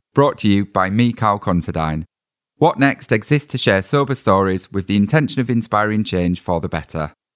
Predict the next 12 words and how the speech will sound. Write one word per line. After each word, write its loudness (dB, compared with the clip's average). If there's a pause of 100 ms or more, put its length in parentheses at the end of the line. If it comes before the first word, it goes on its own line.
(280)
Whether 4
you're 4
sober, 0 (100)
sober 0
curious, 0 (200)
or -2
just -6
looking 2
for -2
general 0
life 0
inspiration, -2